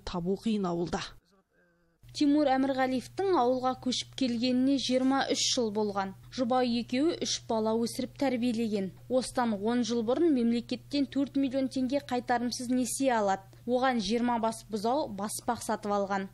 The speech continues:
Speaker 2: Еңбекқор жан бүгінде мал басын көбейтіп, шағын дүкен ашыпты. Ауыл халқын азық-түлікпен қамтамасыз етіп отыр.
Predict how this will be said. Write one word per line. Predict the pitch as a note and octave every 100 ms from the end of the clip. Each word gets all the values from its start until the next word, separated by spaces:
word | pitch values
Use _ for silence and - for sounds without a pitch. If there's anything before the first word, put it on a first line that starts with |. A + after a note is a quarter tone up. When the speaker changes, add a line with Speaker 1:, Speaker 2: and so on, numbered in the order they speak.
| -
Speaker 2:
Еңбекқор | A#3+ C4+ C#4+ C#4+ D4+ C#4+
жан | E4 F4 B3+
бүгінде | B3 C4 C4+
мал | A3+ A#3 C4
басын | A3 A3 A3 B3
көбейтіп, | C#4+ D4 D4+ F#4+ -
шағын | - A#3+ A#3 A#3+
дүкен | A3+ - B3+
ашыпты. | G#3+ - - - F3+ G3 - - - -
Ауыл | A3 A#3+ C#4+
халқын | F4+ F#4 F4+ F4 A3+
азық-түлікпен | A#3 A#3 - B3 - D4 C#4+
қамтамасыз | A#3+ A#3 G#3+ G#3+ G#3+ - A3
етіп | G#3 G#3+
отыр. | G#3 G#3+